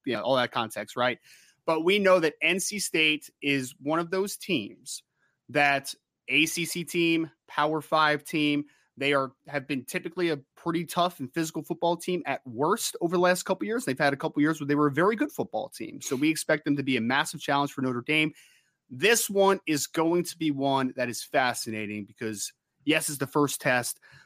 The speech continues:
but we also, I, and Brian, I think it's really interesting 'cause I really want to start us off here as we break down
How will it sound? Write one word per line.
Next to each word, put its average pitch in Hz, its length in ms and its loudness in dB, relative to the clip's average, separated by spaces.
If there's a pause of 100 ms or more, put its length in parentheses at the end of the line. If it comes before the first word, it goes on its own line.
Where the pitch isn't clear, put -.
(120)
but 190 160 4
we 226 140 -2
also, 285 560 4 (460)
I, 208 180 -4
and 226 100 -6
Brian, 220 220 4
I 196 60 4
think 262 160 -6
it's - 80 -6
really 202 160 2
interesting 127 760 -6
'cause 156 120 -14
I - 160 -8
really 214 180 0
want 214 140 0
to 147 40 -10
start 151 260 0
us 135 120 -2
off 120 180 0
here 156 220 2
as 127 100 0
we 127 80 -4
break 139 360 0
down 135 420 0